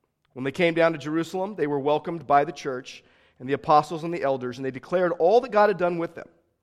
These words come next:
But some believers who belonged to the party of the Pharisees rose up and said, 'It is necessary to circumcise them and to order them to keep the law of Moses.'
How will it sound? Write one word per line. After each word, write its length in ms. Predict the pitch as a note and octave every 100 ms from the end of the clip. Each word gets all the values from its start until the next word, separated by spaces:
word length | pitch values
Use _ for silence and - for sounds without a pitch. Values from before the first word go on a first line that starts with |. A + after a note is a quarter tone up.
| _ _ _ _ _ _ -
But 160 | E3
some 260 | - A3 C#4
believers 480 | C4+ A3+ A3 G3 F#3+
who 80 |
belonged 380 | D#3 D#3+ E3+ A3
to 80 | A3
the 80 | G#3
party 300 | F3 E3+ D#3+
of 80 | C#3+
the 60 |
Pharisees 520 | C#3+ D#3+ D3 C3+ A#2+
rose 300 | B2 D#3 G3+
up 160 | C#3 C3
and 100 | B2
said, 380 | - D3+ G#2+ - _ _ _
'It 100 | D#3+
is 140 | C#3+
necessary 880 | D3 F#3+ D#4+ G3 D3 C#3 C3 B2 B2 - _ _
to 140 | C3+
circumcise 840 | B2 - G#3 A3+ D#3 C3 C#3 B2+ G#2+
them 280 | B2+ B2 -
and 440 | D#3+ G3 E3+ C#3+ C3+ _ _
to 200 | - C#3 -
order 340 | D#3 A#3 A3
them 240 | D3+ C#3 C3
to 100 | -
keep 380 | - F3+ D#3+
the 80 | -
law 260 | C3+ C#3 B2+
of 120 | A#2
Moses.' 520 | C3 C#3+ - _ _